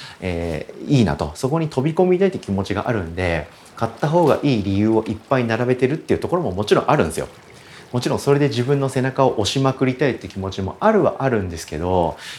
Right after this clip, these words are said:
やっぱり現実的に冷静に考えると、それが間違いなさそうだと。考えれば考えるほどそういう風になってくるんで、そろそろそこに突っ込む時が来たなと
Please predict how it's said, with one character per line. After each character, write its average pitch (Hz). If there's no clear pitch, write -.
や 147
っ 147
ぱ 202
り 98
現 143
実 180
的 160
に 151
冷 160
静 185
に 175
考 170
え 151
る 90
と、 87
そ 117
れ 135
が 139
間 110
違 143
い 95
な 92
さ 113
そ 110
う 82
だ 85
と。 78
考 190
え 151
れ 104
ば 92
考 127
え 117
る 98
ほ 82
ど 82
そ 107
う -
い -
う 113
風 110
に 82
な 95
っ -
て -
く -
る 85
ん 76
で、 85
そ -
ろ 120
そ -
ろ 87
そ 104
こ 117
に 107
突 -
っ -
込 139
む 104
時 87
が 78
来 -
た -
な 95
と 87